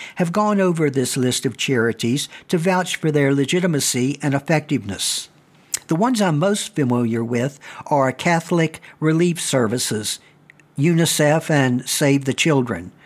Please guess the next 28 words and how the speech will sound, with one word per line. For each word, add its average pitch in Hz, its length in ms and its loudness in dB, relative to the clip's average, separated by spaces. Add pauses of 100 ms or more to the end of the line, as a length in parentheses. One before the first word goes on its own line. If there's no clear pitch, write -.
(360)
But 151 360 2
that's 185 200 2
just 151 240 0
me 147 240 4
and 123 160 2
doesn't 135 360 0
really 135 240 2
mean 127 240 2
that 113 180 -2
much. 107 420 -6 (920)
Uh, 135 180 0
by 147 220 0
clicking 233 400 0
on 160 160 2
the 143 100 2
name 170 300 2
of 180 140 -2
the 170 80 -2
charity 170 680 0
in 120 100 0
the 123 80 -2
show 120 400 0
notes 113 560 -4
or 131 100 2
transcript 139 720 0
for - 80 -4
this 117 220 0
episode, 120 720 0